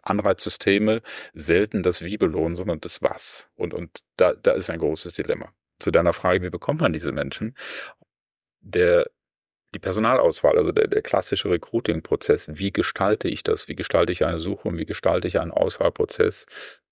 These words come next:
Das ist nach meiner Erfahrung der größte Hebel,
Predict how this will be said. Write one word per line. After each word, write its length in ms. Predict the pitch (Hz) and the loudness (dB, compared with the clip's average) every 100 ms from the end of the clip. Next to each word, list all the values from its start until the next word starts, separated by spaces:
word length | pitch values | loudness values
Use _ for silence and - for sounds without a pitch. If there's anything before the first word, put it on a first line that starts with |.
| - | -2
Das 200 | 87 - | -2 0
ist 140 | - | -2
nach 160 | 90 80 _ _ | 0 -2 _ _
meiner 300 | - 110 120 | 0 2 2
Erfahrung 880 | - - 98 90 98 98 92 76 - _ _ _ | 0 2 2 4 2 0 -2 -6 -12 _ _ _
der 160 | - 82 | 0 0
größte 480 | - 95 - - | 4 2 2 -2
Hebel, 480 | 95 - 90 - - | -4 0 -2 -2 -12